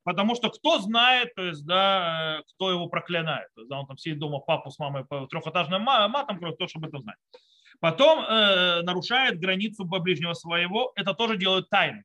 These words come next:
Никто это не делает, то есть на, на глазах у ближнего. Э, потом он по-,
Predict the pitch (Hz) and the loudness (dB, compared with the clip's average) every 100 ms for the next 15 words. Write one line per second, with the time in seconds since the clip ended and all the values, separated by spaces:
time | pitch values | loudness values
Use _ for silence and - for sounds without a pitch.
0 | _ 135 - 175 156 151 151 135 131 - | _ -20 -8 -6 -4 -2 -2 -4 -8 -10
1 | 147 143 139 135 135 143 165 175 175 151 | -4 0 0 -2 -6 -4 -2 0 2 0
2 | 151 156 120 - - _ _ _ _ _ | -2 -6 -6 -12 -20 _ _ _ _ _
3 | _ _ - _ 160 165 165 165 165 165 | _ _ -20 _ 0 2 4 4 4 4
4 | 160 156 - _ _ - - 233 247 240 | 2 0 -6 _ _ -4 -2 2 2 2
5 | - 196 185 180 175 165 | 4 4 6 4 2 -2